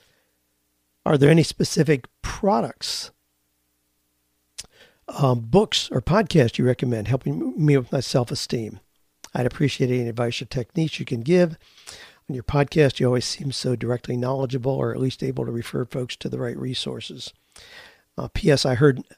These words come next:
uh, Earl Nightingale's The Strangest Secret when I was twenty-four, but it didn't seem to have the same effect on me as it did when you were thirteen. I think I understand why now." You know, that's interesting. You know, when I look back at, to myself as a thirteen-year-old farm kid,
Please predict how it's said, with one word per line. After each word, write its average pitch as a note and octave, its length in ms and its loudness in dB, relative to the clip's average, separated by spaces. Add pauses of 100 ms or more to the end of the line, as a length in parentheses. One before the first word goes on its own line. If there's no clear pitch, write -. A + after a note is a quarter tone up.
uh, E3 100 -8
Earl C#3+ 220 2
Nightingale's C3 540 0
The A#2+ 100 -8
Strangest C3 480 -2
Secret D3+ 260 0
when A#2 120 -10
I D3 100 -4
was C3 160 -4
twenty-four, C#3+ 540 -4
but B2 120 -4
it A#2+ 120 -10
didn't C#3 180 -2
seem C#3+ 220 -4
to B2+ 80 -2
have C#3+ 120 -2
the A#2+ 60 -8
same C#3+ 260 -2
effect - 360 -6
on B2 100 -2
me C#3 80 0
as C3+ 160 -2
it D#3 100 -4
did C#3+ 220 -4
when C#3+ 140 -4
you G#3 160 0
were G3 100 0
thirteen. F3+ 720 0 (500)
I - 60 -12
think - 260 -2
I C#3+ 120 4
understand C3+ 600 0
why B2+ 240 -2
now." A2+ 300 -6 (160)
You D4+ 120 0
know, C#4+ 60 8
that's C4 160 4
interesting. - 640 -4 (960)
You F#3+ 80 4
know, A#3 60 2
when A3 120 4
I G3+ 60 2
look G3 200 2
back E3 280 6
at, D3+ 240 -2
to C#3 300 0
myself C3+ 680 0
as A#2+ 160 -4
a A#2 80 -2
thirteen-year-old B2+ 760 0
farm B2 320 0
kid, - 400 -10